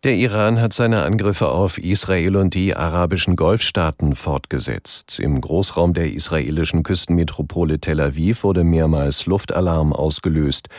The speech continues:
Bei zahlreichen Einschlägen wurden mindestens zwei Menschen verletzt. In der Hafenstadt Haifa wurden nach einem früheren iranischen Angriff vier Leichen geborgen. Auch die Vereinigten Arabischen Emirate sowie Kuwait und Saudi-Arabien meldeten neue iranische Angriffe mit Raketen und Drohnen.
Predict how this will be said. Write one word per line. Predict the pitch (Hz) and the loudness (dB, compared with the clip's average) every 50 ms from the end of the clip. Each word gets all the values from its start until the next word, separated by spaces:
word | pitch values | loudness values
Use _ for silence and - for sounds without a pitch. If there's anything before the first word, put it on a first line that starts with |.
| - - - - - | -20 -20 -20 -6 -2
Bei | 110 104 | -2 -2
zahlreichen | - - - 113 110 113 101 101 98 - 101 90 | 0 0 0 2 2 2 2 2 2 2 2 0
Einschlägen | - 67 80 92 95 - - 90 90 85 90 | 2 2 0 0 0 0 0 0 2 2 2
wurden | 78 78 76 73 80 | 2 0 0 2 2
mindestens | 76 78 82 80 78 - - 78 76 69 - - - | 2 4 2 2 0 0 0 0 0 0 0 -2 -4
zwei | - - - - 80 82 87 | -6 -6 -2 0 2 2 4
Menschen | 85 76 67 64 - - 73 67 64 | 2 2 2 0 -2 -2 -2 -2 -4
verletzt. | - - 71 67 71 76 82 85 - - - - - - - - - - - _ | -2 -4 -4 -2 -2 -2 -2 -2 -4 -6 -8 -8 -12 -20 -20 -20 -20 -20 -10 _
In | 80 80 | -2 0
der | 76 73 73 | 0 0 0
Hafenstadt | 80 85 85 - 90 82 - - 80 76 - | 0 -2 0 0 0 0 0 0 -2 -2 -2
Haifa | 80 80 90 98 98 - 110 113 117 110 | 0 0 0 0 2 2 0 2 2 2
wurden | 101 98 95 101 95 | 0 0 2 2 2
nach | 82 78 - | 2 0 0
einem | 80 82 78 76 76 | 0 2 2 2 0
früheren | - - - 85 85 87 87 85 95 92 82 | -2 -4 -2 0 2 2 2 2 2 0 0
iranischen | 58 73 80 85 80 85 87 80 78 - 82 | 0 -2 -2 -2 0 2 2 0 0 0 0
Angriff | 76 - - 78 78 85 87 78 76 - | 0 0 0 0 -2 0 -2 -4 -4 -6
vier | - - - 87 80 73 | -8 -4 -2 -2 0 0
Leichen | 71 73 80 90 87 - 92 85 | 0 0 0 -2 0 2 0 2
geborgen. | 82 80 71 69 78 69 65 64 62 - - - - _ _ _ _ _ - - - - - - - - - - - - | 2 0 0 0 -2 -2 -2 -4 -6 -8 -12 -12 -14 _ _ _ _ _ -20 -20 -20 -18 -18 -18 -18 -20 -20 -20 -8 -4
Auch | - 101 | -2 -2
die | 101 - 127 113 | 2 2 0 0
Vereinigten | - 123 95 80 107 117 107 - - 110 107 | 2 0 0 2 2 2 0 0 0 0 2
Arabischen | 95 87 87 98 98 90 95 - - 92 - | 2 2 2 0 0 0 0 0 0 0 0
Emirate | - 87 95 87 85 76 73 76 87 92 - 123 120 | 2 2 2 2 0 0 0 -2 -2 0 0 0 0
sowie | 107 110 104 90 98 92 92 | 2 0 0 0 0 0 0
Kuwait | - - 104 90 78 78 71 80 95 82 | 0 0 -2 0 0 0 0 0 0 0
und | 85 73 82 85 | 0 2 2 2
Saudi-Arabien | 73 78 76 82 80 - 73 - - 76 73 78 85 92 101 95 98 104 98 90 | 2 2 0 0 0 0 -2 -2 -4 -4 -4 0 0 0 0 0 0 2 2 4
meldeten | 82 80 80 80 78 80 - - 76 80 | 4 2 2 0 0 -2 -2 0 2 2
neue | 82 78 78 80 78 80 | 4 4 4 2 2 2
iranische | 78 - - 82 80 73 73 73 73 76 76 - - 67 52 | 0 0 -2 -4 -2 -2 0 0 0 0 0 0 -2 -4 -2
Angriffe | - 80 80 76 - 76 - 82 78 | 0 0 0 0 -2 -2 0 0 0
mit | 78 69 - 73 | 0 0 -2 -4
Raketen | 71 69 - - - 82 76 - - 78 65 | -6 -6 -4 -2 -2 -2 -2 -2 -2 -2 -2
und | 53 69 69 - - | 0 -2 -4 -4 -4
Drohnen. | - 76 78 87 85 78 67 60 | -2 0 2 2 2 2 2 0